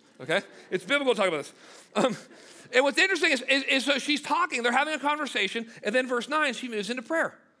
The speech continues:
This is a really neat thing. So, so they're trusting the Lord together. So they're, really, Naomi's leading, and she's talking with them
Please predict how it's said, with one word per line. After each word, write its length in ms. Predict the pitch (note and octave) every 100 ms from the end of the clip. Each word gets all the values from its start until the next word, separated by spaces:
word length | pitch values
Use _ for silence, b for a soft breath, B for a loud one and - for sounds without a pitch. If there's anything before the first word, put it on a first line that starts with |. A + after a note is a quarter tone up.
| b b
This 220 | B3+ C4+
is 100 | D#4
a 80 | A#3+
really 260 | A3 A#3+ B3+
neat 160 | A#3
thing. 120 | A3 G#3+
So, 160 | G#3+
so 160 | F#3+ G#3
they're 160 | F#3
trusting 420 | F3 A3 A#3+ C4+ D4+
the 60 |
Lord 180 | B3+ A3+
together. 320 | B3 F3 F#3+ B B
So 100 | -
they're, 140 | G3+ G3+ - -
really, 220 | F#3+ C#4
Naomi's 600 | E3+ E3+ F3+ F3 A3+ D3
leading, 460 | D3 G#3 G#3 C3+ D#3 B B B B
and 200 | G#3 G#3
she's 420 | - A#3 A#3 G#3
talking 640 | - - A#3+ C#4+ C#4+ C#4+ G3+
with 180 | E3+ C#3
them 280 | A#2+ F3+